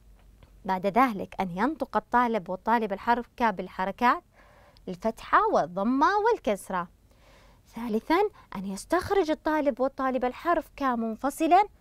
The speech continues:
وجزءًا من الكلمة. رابعًا، أن يسمي الطالب والطالبة صورًا تحتوي على الحرف ك. أخيرًا، أن يكتب الطالب والطالبة الحرف ك منفصلًا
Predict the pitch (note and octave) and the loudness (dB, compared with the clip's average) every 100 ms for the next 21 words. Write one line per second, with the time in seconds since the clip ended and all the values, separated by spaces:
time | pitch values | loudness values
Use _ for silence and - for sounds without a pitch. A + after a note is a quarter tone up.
0 | _ _ - F3 F3+ E3+ - B3 D4 E4+ | _ _ -10 -8 -8 -10 -2 0 2 2
1 | F#4 F4 - C#4+ B3+ B3 B3 A#3 _ _ | 0 0 4 4 4 0 0 -2 _ _
2 | _ - - - - E3+ G3 G3 A#3+ D4 | _ -20 -20 -20 -12 -6 -4 -2 0 0
3 | C4+ G#3+ A3 G#3 - G#4+ A4 F4 - C4+ | -2 -4 -4 -4 -2 0 2 0 -2 -2
4 | B3+ A3 A3+ A#3 B3 A#3+ A#3+ - G#4 G4+ | 0 0 -2 -2 0 0 -4 -2 2 4
5 | F4 D4 - D4 - C#4+ C4+ C4 A#3 A3 | 4 2 -4 -10 -6 -2 0 2 0 -2
6 | G#3 G3+ G3 - - G3 F#3 - - - | -2 -4 -6 -10 -6 -4 -6 -12 -20 -20
7 | - - - - G#3 A3+ G#3 G#3 G3 F#3+ | -20 -20 -4 -4 -2 0 0 2 0 -4
8 | - - - - G3+ F#3+ A#3 - - D4+ | -12 -20 -14 -6 -4 -2 -4 -4 -2 2
9 | C#4+ - C4 B3+ B3 A#3 A#3 B3 A#3+ A3+ | 2 2 2 2 0 -4 -6 -4 -4 -2
10 | A3 - E4 F4 - D4+ C4+ A#3 A3+ A#3+ | -4 0 0 -2 -2 0 2 2 -2 0
11 | F4 - G4 A4+ | -2 2 2 2